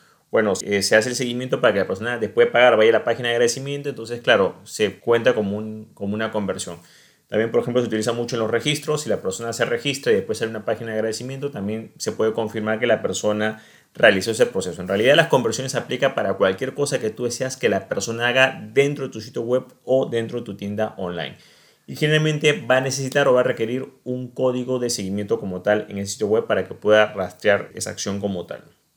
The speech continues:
Esto es lo que corresponde al modo simplificado. Ahora vamos a ir con el modo personalizado, que es un poco más avanzado. El modo personalizado tiene los mismos objetivos que he mencionado hace un momento, del modo simplificado,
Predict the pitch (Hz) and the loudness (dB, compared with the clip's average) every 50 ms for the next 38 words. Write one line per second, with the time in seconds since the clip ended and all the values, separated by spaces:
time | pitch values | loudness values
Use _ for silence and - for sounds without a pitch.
0 | _ _ _ _ _ _ _ _ _ - 175 170 196 180 175 156 - 127 113 110 | _ _ _ _ _ _ _ _ _ 2 2 4 4 4 2 4 4 4 4 4
1 | 101 - 135 135 135 127 123 123 127 127 131 127 - 117 101 98 98 101 - 95 | 2 0 0 2 2 2 2 2 4 4 4 2 2 -2 -4 -6 -8 -8 -6 2
2 | - 135 135 123 120 127 160 190 - _ _ _ _ _ _ _ _ - - 123 | 6 8 8 10 8 6 2 -2 -8 _ _ _ _ _ _ _ _ 2 4 6
3 | 117 110 110 113 120 123 123 139 135 - 117 107 107 113 117 123 120 - 113 104 | 8 8 8 6 4 2 0 -2 0 0 0 2 2 2 0 0 0 0 -2 -2
4 | - 104 101 98 95 - 120 120 113 117 113 117 104 110 - 110 110 107 104 - | -2 -2 -2 -2 0 0 0 0 0 -2 -6 -6 -8 -8 -6 -4 -4 -4 -4 -2
5 | 113 110 107 - 131 131 135 139 147 - - - 107 107 123 131 127 147 139 - | -4 -4 0 4 4 4 6 4 0 -2 -4 -4 -2 0 0 0 2 0 -2 0
6 | - 117 107 107 - - 127 - 135 139 143 143 139 127 113 107 - 147 165 185 | 0 0 0 2 2 2 2 0 -2 -2 0 4 6 8 6 6 6 0 -2 -2
7 | 185 185 175 156 - 139 123 - 135 120 - 139 135 139 139 - 131 135 127 - | -2 -2 -2 0 2 2 2 2 0 -2 0 -2 -4 -4 -4 -6 -8 -8 -8 -10
8 | 117 117 117 113 - 127 123 123 131 131 123 - 143 151 156 - - 101 101 107 | -8 -8 -8 -8 -8 -8 -10 -8 -8 -10 -10 -10 -12 -12 -12 -10 -8 -6 -4 -4
9 | 113 117 117 117 113 - 117 113 - 110 110 123 - 139 135 135 135 139 139 | -2 -2 -2 -4 -4 -6 -12 -12 -12 -14 -12 -4 0 2 2 2 2 -2 -4